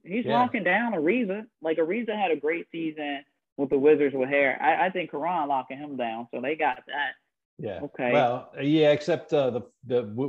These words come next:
Speaker 2: the all hair forwards would be, like, Elvin Hayes and Greg Ballard.
Speaker 1: Oh, oh,
Speaker 2: Probably.
Speaker 1: Caron cooking
Speaker 2: Or,
Speaker 1: them. He cooking them old dudes. He
Speaker 2: or
Speaker 1: cooking them
Speaker 2: Elvin
Speaker 1: old dudes.
Speaker 2: Hayes and Bob Dandridge.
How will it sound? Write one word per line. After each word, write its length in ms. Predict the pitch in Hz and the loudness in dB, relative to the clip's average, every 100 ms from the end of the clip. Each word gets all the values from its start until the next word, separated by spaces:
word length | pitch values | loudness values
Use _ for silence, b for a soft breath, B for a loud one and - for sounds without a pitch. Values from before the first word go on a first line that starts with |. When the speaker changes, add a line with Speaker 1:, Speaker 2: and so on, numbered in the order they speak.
| 127 | -2
Speaker 2:
the 140 | 120 120 | -2 2
all 200 | 139 110 | 2 2
hair 240 | 113 127 | 0 -2
forwards 640 | 120 135 131 113 101 90 107 | -2 -2 0 0 -2 -4 -8
would 180 | 95 | -8
be, 240 | 90 101 98 | -4 -4 -4
like, 260 | 87 95 | -6 -8
Elvin 260 | 104 101 98 | -10 -12 -12
Hayes 360 | 98 98 98 95 | -8 -8 -8 -12
and 100 | 90 | -10
Greg 240 | 98 87 | -10 -8
Ballard. 440 | 92 95 104 104 - _ _ _ _ - | -6 -6 -6 -8 -12 _ _ _ _ 2
Speaker 1:
Oh, 120 | 160 | 6
oh, 80 | 160 185 160 | 8 8 6
Speaker 2:
Probably. 60 | 185 | 4
Speaker 1:
Caron 300 | 185 214 190 | 4 4 2
cooking 240 | 214 202 | 0 2
Speaker 2:
Or, 120 | - 247 | 4 4
Speaker 1:
them. 80 | - | 2
He 100 | 214 | -2
cooking 260 | 208 165 | -2 -2
them 120 | 156 | -4
old 260 | 139 147 135 | -2 -2 -2
dudes. 260 | 135 120 117 | -2 -4 0
He 60 | |
Speaker 2:
or 140 | 143 151 | 4 6
Speaker 1:
cooking 140 | - | 6
them 20 | |
Speaker 2:
Elvin 220 | 143 143 143 | 2 2 0
Speaker 1:
old 80 | 131 | -2
dudes. 0 | |
Speaker 2:
Hayes 300 | 131 131 123 | -2 -2 -4
and 100 | 113 | -2
Bob 260 | 107 107 | -2 -2
Dandridge. 800 | 120 123 120 120 117 117 104 - | -4 -6 -6 -4 -2 -2 -6 -16